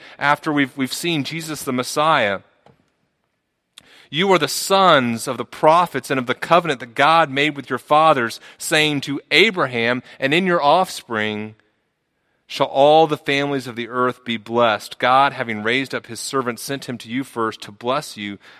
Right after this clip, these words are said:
by turning every one of you from your wickedness." Now,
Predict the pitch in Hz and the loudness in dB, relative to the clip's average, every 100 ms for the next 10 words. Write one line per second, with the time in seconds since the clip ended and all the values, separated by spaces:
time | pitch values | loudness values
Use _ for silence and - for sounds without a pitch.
0 | _ 113 117 - 123 120 131 143 151 123 | _ -2 -2 -4 -4 -2 -2 -2 -2 -2
1 | 131 120 101 104 - 127 123 113 110 101 | -2 -4 -8 -12 -8 -2 0 0 -6 -14
2 | _ _ - 110 98 110 - 90 87 85 | _ _ -6 -6 -2 -6 -6 -10 -10 -16
3 | - - - _ _ _ _ _ _ _ | -20 -20 -20 _ _ _ _ _ _ _
4 | _ _ _ _ _ _ _ _ _ _ | _ _ _ _ _ _ _ _ _ _
5 | _ _ _ _ _ _ _ _ _ _ | _ _ _ _ _ _ _ _ _ _
6 | _ _ _ _ _ _ _ _ _ _ | _ _ _ _ _ _ _ _ _ _
7 | - 113 87 87 | -2 -2 -2 -8